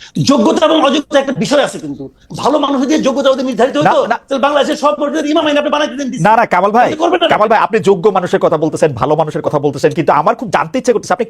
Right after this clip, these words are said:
Speaker 2: কিসের সাপেক্ষে তুলনাটা করতেছেন? আমাদের তিপ্পান্ন
Speaker 1: আমি তার
Speaker 2: বছর বয়সে সাপেক্ষটা কি? মানে, কারে
Speaker 1: হুম।
Speaker 2: আপনি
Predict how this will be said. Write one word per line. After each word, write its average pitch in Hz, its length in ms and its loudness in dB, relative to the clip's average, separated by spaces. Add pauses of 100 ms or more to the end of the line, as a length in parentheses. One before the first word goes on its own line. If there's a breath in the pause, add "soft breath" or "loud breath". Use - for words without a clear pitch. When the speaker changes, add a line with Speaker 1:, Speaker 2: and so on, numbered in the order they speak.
Speaker 2:
কিসের 339 260 2
সাপেক্ষে 233 380 0
তুলনাটা 208 400 2
করতেছেন? 117 400 -10 (720 soft breath)
আমাদের 247 280 2
তিপ্পান্ন 262 220 2
Speaker 1:
আমি 277 80 2
তার 277 100 4
Speaker 2:
বছর 311 240 4
বয়সে 269 220 4 (300)
সাপেক্ষটা 277 460 2
কি? 156 200 -2 (320 loud breath)
মানে, 196 220 4 (340)
কারে 233 300 4
Speaker 1:
হুম। 311 100 6
Speaker 2:
আপনি 302 120 0